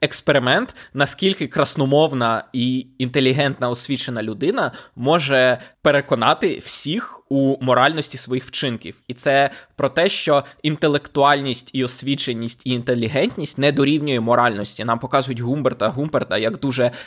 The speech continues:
е, інтелігентну, красномовну людину, яка дуже пишномовно описує свої почуття, які насправді, по суті, є абсолютно аморальними. Він використовує жінку, він використовує і гвалтує дівчинку,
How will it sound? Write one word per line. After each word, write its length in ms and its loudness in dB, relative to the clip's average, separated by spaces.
е, 160 0
інтелігентну, 880 0
красномовну 760 0
людину, 520 -2
яка 420 2
дуже 460 2
пишномовно 760 2
описує 600 -2
свої 280 -6
почуття, 600 -2
які 280 -2
насправді, 480 0
по 100 -10
суті, 300 -8
є 480 2
абсолютно 680 0
аморальними. 720 2
Він 160 -2
використовує 760 0
жінку, 480 -2
він 120 -2
використовує 760 0
і 60 -6
гвалтує 480 0
дівчинку, 800 -6